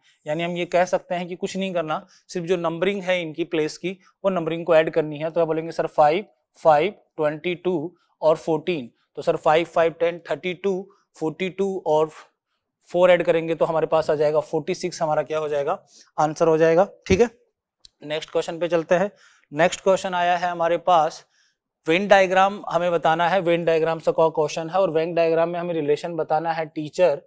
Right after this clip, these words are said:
एजुकेटेड और ग्रेजुएट के बीच में। तो हम ये कहेंगे कि सर अगर टीचर की बात करें,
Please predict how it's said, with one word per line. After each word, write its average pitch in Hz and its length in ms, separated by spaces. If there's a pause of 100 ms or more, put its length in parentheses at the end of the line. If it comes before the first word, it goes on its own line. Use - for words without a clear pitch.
(380)
एजुकेटेड 160 800 (320)
और 160 400
ग्रेजुएट 160 560
के 185 140
बीच 160 240
में। 165 160 (600)
तो 175 60
हम 180 180
ये 185 100
कहेंगे 180 380
कि 175 120
सर 180 160
अगर 175 180
टीचर 175 420
की 190 120
बात 170 300
करें, 185 260